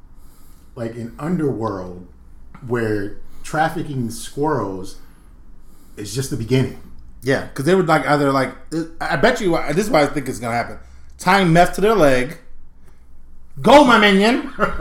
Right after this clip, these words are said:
Speaker 2: And the fucking thing flies over to Jilly Beans or Billy Hobbs or whatever his name is. "Thanks.
Speaker 1: Oh my
Speaker 2: Thanks,
Speaker 1: gosh.
Speaker 2: n-, Nutty Buddy." And then he,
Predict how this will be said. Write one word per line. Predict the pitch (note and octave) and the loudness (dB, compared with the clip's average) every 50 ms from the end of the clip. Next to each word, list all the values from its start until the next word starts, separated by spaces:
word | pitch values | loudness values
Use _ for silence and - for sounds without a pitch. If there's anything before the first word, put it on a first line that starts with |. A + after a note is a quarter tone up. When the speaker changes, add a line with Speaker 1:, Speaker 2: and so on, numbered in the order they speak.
| D#3 - - - F3+ - - - A#3+ A#3 - - - - - | -4 -4 -4 -4 -4 -4 -4 -4 -6 -8 -8 -8 -12 -12 -8
Speaker 2:
And | - D3+ | -6 -4
the | D3+ | 0
fucking | - G#3 G#3+ - G3+ F#3 D#3+ C#3 | 4 4 4 6 4 2 2 2
thing | G#3 G3+ G3 | 2 2 2
flies | F3+ - - F#3 F#3 G3 G#3 G#3+ G#3+ G#3 | 2 2 4 8 10 10 12 10 10 10
over | G#3+ G#3 G#3 | 8 8 8
to | G3 F#3 E3+ C#3+ C#3+ C#3 | 8 8 6 4 2 -2
Jilly | C3 B2+ F#3 A3 A3+ | 0 4 4 4 4
Beans | G3+ E3+ F#3 F#3 F3+ F#3 F#3+ G#3 G#3 F#3+ | 4 2 4 4 4 4 4 2 2 4
or | F3 D3+ C#3 C3+ C3 B2+ | 4 4 4 4 2 2
Billy | C#3 F3 F#3+ G3+ F#3+ | 2 2 4 4 6
Hobbs | F3 F#3 F3 F3 F3 F#3 F#3+ F3 E3+ | 8 8 8 8 8 8 4 4 2
or | D3+ C#3 C3+ C3 | 4 4 4 2
whatever | D3 F3 G3 G3 F#3 | 2 2 4 4 4
his | F#3 D#3+ | 2 2
name | D#3 E3 D#3+ D#3 D#3 | 2 2 2 2 2
is. | D#3 D#3 E3 G3+ A3 - - - - - - - - - - - - | 2 2 2 0 -2 -6 -14 -20 -20 -20 -20 -20 -20 -20 -12 -4 0
"Thanks. | E3+ F3+ F#3 G3 F#3+ | 2 4 4 4 2
Speaker 1:
Oh | F#3 D3+ C#3+ | 2 0 -2
my | C3 A#2+ A#2 G#2+ G#2+ | -4 -6 -6 -4 0
Speaker 2:
Thanks, | A2+ F3 F#3+ F3 C3+ A#2 | 2 4 4 4 2 0
Speaker 1:
gosh. | G#2+ G2 F#2+ - - - - - - - | -4 -6 -10 -16 -20 -20 -20 -20 -16 -12
Speaker 2:
n-, | B2+ B2+ A#2+ C3+ D3 B2+ C3 | -10 -6 -4 -4 -4 -2 0
Nutty | C#3 D3 C#3+ C#3+ | 2 2 2 4
Buddy." | C#3 D3 C#3+ C#3+ D3+ E3 D#3+ - - - - - - - | 4 4 4 4 2 0 -2 -6 -12 -14 -14 -12 -6 0
And | D#3+ D#3+ F3 | 2 4 6
then | E3+ F3+ F3+ | 6 4 4
he, | - - - | 0 -4 -6